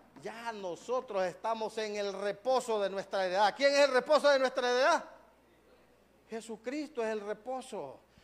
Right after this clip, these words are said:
Nosotros ya estamos en el reposo. No olvidemos, no olvidemos que hay guerra contra el espíritu de Amalek. Por lo tanto,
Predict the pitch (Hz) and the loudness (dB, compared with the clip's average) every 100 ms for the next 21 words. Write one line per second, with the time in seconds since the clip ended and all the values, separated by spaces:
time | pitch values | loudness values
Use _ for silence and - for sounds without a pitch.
0 | _ 208 202 247 247 247 247 247 214 - | _ -4 -2 -2 0 -2 0 -2 -4 -12
1 | 254 285 262 202 208 196 190 185 185 220 | -10 -8 -6 -4 -2 -2 -2 -2 -2 -2
2 | 196 196 - - 202 247 269 269 208 220 | -2 -4 -6 -12 -2 2 2 0 -4 2
3 | 247 277 254 214 170 - 170 262 262 254 | 6 6 4 -4 -6 -10 -6 -2 0 -2
4 | 208 214 220 277 269 233 185 - _ 220 | -4 -6 -2 -2 -2 -8 -10 -14 _ -8
5 | 226 247 247 339 311 277 233 196 202 185 | -6 -8 -10 -6 -6 -4 -6 -8 -12 -10
6 | 208 185 - 247 233 220 208 190 175 165 | -10 -10 -12 -14 -10 -8 -8 -8 -10 -12
7 | - _ _ _ _ _ _ _ _ _ | -16 _ _ _ _ _ _ _ _ _
8 | - 240 240 247 233 233 339 427 381 269 | -4 -2 0 0 -2 0 0 0 0 0
9 | 262 254 | 0 -4